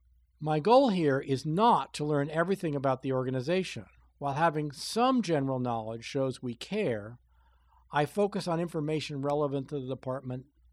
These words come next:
I am looking at. An accountant might be expected to know more about finances, and a marketer will be expected to know more about products and services.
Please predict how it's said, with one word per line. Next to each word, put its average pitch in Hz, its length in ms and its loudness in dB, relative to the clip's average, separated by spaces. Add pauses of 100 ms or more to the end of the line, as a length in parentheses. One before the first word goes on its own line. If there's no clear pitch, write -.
I 226 320 2
am 123 260 -4
looking 104 340 -8
at. - 200 -20 (280)
An 131 120 -4
accountant 151 500 0
might 139 260 -2
be 139 80 -4
expected 131 460 -4
to 120 100 -12
know 131 140 -2
more 131 320 -2
about 127 360 -4
finances, 135 880 -4
and 151 140 -4
a 165 40 -2
marketer 185 540 2
will 135 140 -2
be 135 140 -4
expected 131 460 -8
to 127 60 -14
know 127 200 -4
more 139 440 -2
about 120 460 -8
products 117 460 -8
and 131 100 -8
services. - 680 -10